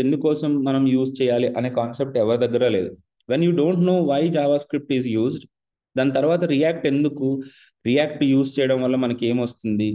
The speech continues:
అనే reasonings ఎవ్వరికీ లేవు. So industry is expecting those reasons. ఇండస్ట్రీ ఎక్స్‌పెక్ట్, ఎక్స్‌పెక్ట్ చేస్తున్నది ఏంటి అని అంటే, ఆ రీజన్స్ తెలుసుకున్న వాళ్ళని, ఆ రీజన్స్ తెలిసిన వాళ్ళని రిక్రూట్ చేసుకోవాలని ఇండస్ట్రీ చూస్తుంది.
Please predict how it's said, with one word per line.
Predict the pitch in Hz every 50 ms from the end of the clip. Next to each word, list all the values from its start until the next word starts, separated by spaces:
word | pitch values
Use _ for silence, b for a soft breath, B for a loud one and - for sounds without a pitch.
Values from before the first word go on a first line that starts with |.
| 107 101 - _ _ _ _ _ _ _ -
అనే | 139 143 151 151 147
reasonings | 147 147 151 165 170 170 180 175 147 123 110
ఎవ్వరికీ | - 120 135 131 131 - - 160 170 143
లేవు. | 113 98 82 - - - - _ _ _ _ _ _ _ _ - - -
So | 147 135 123 135 170 175 B B B B B B _ _ - 127 131
industry | 143 170 185 196 196 196 - - 208 214 202 - 180 180
is | 185 175 165 117 -
expecting | - - - 156 156 - _ 165 170 180 165 143
those | 147 156 160 151 135 123
reasons. | 120 131 131 147 117 95 - - - - _ _ _ _ _ _ _ _ _ _ _ _ _ _ _ _ _ _ - 120
ఇండస్ట్రీ | 127 147 175 170 170 - 175 165
ఎక్స్‌పెక్ట్, | 156 165 - - 160 151 - - -
ఎక్స్‌పెక్ట్ | 131 - - 156 151 151 -
చేస్తున్నది | 139 143 - - 139 131 127 123
ఏంటి | 123 123 120 127
అని | 120 117 120
అంటే, | 123 - - -
ఆ | 123 117 120 135
రీజన్స్ | 139 175 170 185 185 180 170 185 165
తెలుసుకున్న | 143 135 135 - - 143 139 131 127 120
వాళ్ళని, | 113 110 110 113 113 120 127 - - 117
ఆ | 110
రీజన్స్ | 120 131 135 135 151 156 156 156 - -
తెలిసిన | 127 123 120 - 135 123 113
వాళ్ళని | 107 104 101 104 107 120 151 190 175 180 - -
రిక్రూట్ | 120 120 - 143 143 139 127 123
చేసుకోవాలని | 120 117 - - 113 104 104 110 120 151 196 202 202 - _ _ _ _ _
ఇండస్ట్రీ | 123 117 120 117 113 117 113 117 156 190 208 - - _ _ _ _ _ _ _ _ _ _ _ _ _ _ _ _ _ -
చూస్తుంది. | 151 139 - - - 101 - -